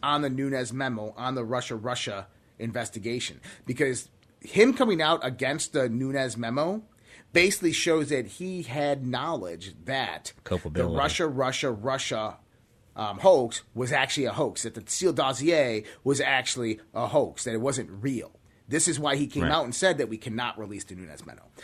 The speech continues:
Speaker 1: So this is why Kash is saying that this should be one of the first people subpoenaed, because then what happens is, let's say he comes in there, he testifies in front of the court or in front of Congress,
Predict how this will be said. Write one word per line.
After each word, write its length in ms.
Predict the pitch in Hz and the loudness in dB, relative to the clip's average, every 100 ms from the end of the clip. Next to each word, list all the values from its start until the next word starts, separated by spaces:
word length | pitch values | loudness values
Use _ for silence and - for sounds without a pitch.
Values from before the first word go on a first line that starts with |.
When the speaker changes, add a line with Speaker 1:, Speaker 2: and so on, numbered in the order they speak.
| - - | -20 -4
Speaker 1:
So 260 | 139 127 95 | -2 -2 -2
this 180 | 156 156 | 2 4
is 120 | 151 | 2
why 380 | 147 139 135 113 _ - _ _ | 2 0 0 -2 _ -20 _ _
Kash 280 | 156 147 147 | 2 2 2
is 120 | 127 | 0
saying 280 | 185 208 139 | 2 2 0
that 120 | 113 | -2
this 100 | 160 | -4
should 140 | - | -4
be 80 | 127 | -4
one 160 | 117 117 | -2 -4
of 60 | |
the 60 | 92 | -4
first 280 | - 185 - | -2 -2 -2
people 200 | 165 143 | -2 -2
subpoenaed, 480 | 127 - 285 180 120 | -4 0 2 2 -2
because 280 | 120 135 | -2 0
then 380 | 117 240 165 151 117 | 2 2 0 -4 -6
what 140 | 113 | -4
happens 460 | 113 98 110 156 - - _ - - | -4 -6 -8 -10 -14 -20 _ -20 -2
is, 200 | 139 143 | 0 4
let's 200 | 160 160 | 4 4
say 140 | 165 147 | 2 2
he 160 | 160 | 0
comes 300 | 160 160 127 | 0 0 0
in 80 | 147 | 0
there, 140 | 135 | 0
he 100 | 143 | 0
testifies 680 | 147 151 - 135 135 120 117 | 0 0 -2 -2 0 0 0
in 140 | 123 | -8
front 360 | 123 139 131 - | -4 -2 -2 -4
of 440 | 117 120 113 107 - _ | -4 0 -2 -4 -12 _
the 100 | 101 | -12
court 400 | 120 180 131 127 - | -2 0 0 -2 -6
or 180 | 135 120 | -4 -4
in 100 | 117 | -4
front 380 | 117 139 - 135 | -6 -6 -2 -2
of 40 | 127 | 0
Congress, 440 | 190 147 110 | 0 0 -4